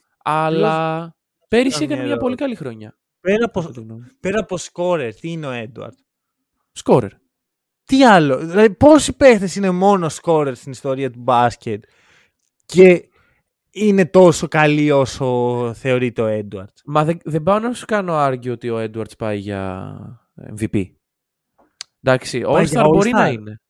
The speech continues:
Speaker 1: Μπορεί.
Speaker 2: Δεν ξέρω, ρε φίλε. Δεν...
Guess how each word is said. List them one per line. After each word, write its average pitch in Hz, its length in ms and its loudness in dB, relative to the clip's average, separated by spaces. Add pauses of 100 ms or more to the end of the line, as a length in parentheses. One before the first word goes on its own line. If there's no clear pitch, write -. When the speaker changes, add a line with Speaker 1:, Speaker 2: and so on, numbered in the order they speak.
(480)
Speaker 1:
Μπορεί. 262 440 0
Speaker 2:
Δεν 381 200 -8
ξέρω, 339 500 -4
ρε 262 140 -6
φίλε. 202 520 -6
Δεν... 220 460 -10